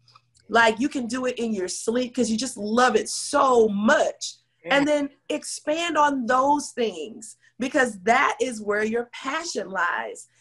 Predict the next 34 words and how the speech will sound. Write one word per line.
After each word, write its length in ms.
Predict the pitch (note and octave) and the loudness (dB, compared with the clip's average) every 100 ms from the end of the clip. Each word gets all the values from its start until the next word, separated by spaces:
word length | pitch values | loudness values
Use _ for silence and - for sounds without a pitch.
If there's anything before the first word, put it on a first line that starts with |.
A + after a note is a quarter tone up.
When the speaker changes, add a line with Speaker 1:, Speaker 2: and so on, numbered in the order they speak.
| _ - | _ 0
Speaker 1:
And 180 | C#4 | 0
so 500 | C4+ D#4+ D#4 D4 D4+ _ _ _ _ _ - | 4 6 8 6 0 _ _ _ _ _ -8
get 240 | B3+ F4 | -6 -4
educated 720 | C#4+ B3+ A3+ B3 G3+ G3+ A3+ | -2 -4 -6 -6 -4 -4 -4
'cause 160 | A#3+ G3+ | -6 -10
you 80 | G3 | -4
cannot 380 | A#3 A3 G3+ | -2 -2 -2
do 140 | G3 - | -6 -10
anything 540 | C4 D4+ F4 F4 A3+ G3+ | -6 -6 -6 -2 -2 -4
if 120 | - | -12
you 80 | - | -14
can't 300 | - F3 - | -8 -6 -6
read 320 | G3+ A3 B3+ G#3+ | -4 -2 0 0
or 120 | F#3+ | 2
write, 380 | F3+ G3+ A3+ A3+ | 4 4 2 -2
and 100 | G#3 | -8
you 100 | F#3 | -12
can't 340 | - D4 B3 | -8 -6 -4
be 120 | A3 | -2
a 40 | G#3 | -2
millionaire 520 | G#3 D#4+ G4 A3+ G3 | 0 2 2 0 -6
if 80 | G3 | -8
you 80 | F#3 | -8
can't 280 | A#3+ F3+ | -6 -6
count 300 | - F3+ F#3 | -6 -4 0
money. 500 | G#3 F4+ D4+ B3 D4 - - - | 4 4 4 -2 -4 -10 -20 -4
So 120 | - | 2
Speaker 2:
Wow. 60 | A3 | 4
Speaker 1:
you 180 | A3 A3 | 4 4
wanna 300 | G#3+ A#3+ D#4 | 4 4 2
make 240 | D#4+ E4+ | 0 -2
sure 180 | - C#4+ | -4 -4
you 220 | B3 A#3+ | -2 -4
do 400 | G3 G3 F#3+ - | -6 -10 -12 -12